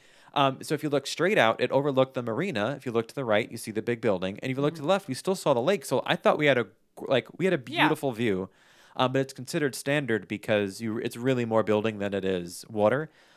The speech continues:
Speaker 1: And it's also on a low floor. Typically, a standard view is low floor where you can't quite see over all the trees, you know?
Speaker 2: You're like, "Well, whatever,
Speaker 1: Um,
Speaker 2: we got
Speaker 1: but
Speaker 2: two, two nights free <laughs> somewhere else."
Speaker 1: Yeah, so that's what we were talking about. So we got a two for, we bought two nights, got two nights free.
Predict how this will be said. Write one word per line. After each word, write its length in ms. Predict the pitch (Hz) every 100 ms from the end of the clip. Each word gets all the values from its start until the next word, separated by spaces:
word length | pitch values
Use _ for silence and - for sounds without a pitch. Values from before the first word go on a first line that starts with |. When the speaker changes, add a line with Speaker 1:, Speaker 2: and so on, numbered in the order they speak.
| _ _
Speaker 1:
And 80 | 139
it's 100 | 127
also 340 | 131 131 127 113
on 80 | 110
a 60 |
low 160 | 101 98
floor. 320 | - 104 87
Typically, 420 | 80 - - 110 104
a 40 |
standard 360 | - 104 101 95
view 160 | 98
is 100 | 92
low 200 | 98 98
floor 460 | 95 - 98 92 92
where 140 | 95
you 120 | 92 92
can't 260 | - 123
quite 180 | - 113
see 140 | - 107
over 200 | 101 104
all 100 | 95
the 100 | 95
trees, 520 | - 101 98 98 -
you 120 | - 120
know? 160 | 120 - _ _ _ -
Speaker 2:
You're 100 | 226
like, 100 | 196
"Well, 120 | 233
whatever, 220 | 226 175
Speaker 1:
Um, 40 | 180
Speaker 2:
we 80 | 202
got 140 | 175
Speaker 1:
but 360 | 131 - - -
Speaker 2:
two, 100 | 202
two 20 |
nights 180 | 160 -
free 220 | - 156
<laughs> 40 | -
somewhere 300 | - 170 165
else." 80 | 127
Speaker 1:
Yeah, 300 | 208 277 175
so 100 | 156
that's 80 | 151
what 40 |
we 60 | 170
were 60 | 156
talking 280 | 180 240
about. 180 | 139 101
So 80 | 131
we 120 | 131
got 100 | 147
a 60 | 135
two 180 | 233 254
for, 140 | 113
we 100 | 101
bought 460 | - 107 117 123 -
two 160 | 143
nights, 240 | 127 170 -
got 160 | -
two 120 | -
nights 220 | 127 180 -
free. 200 | 110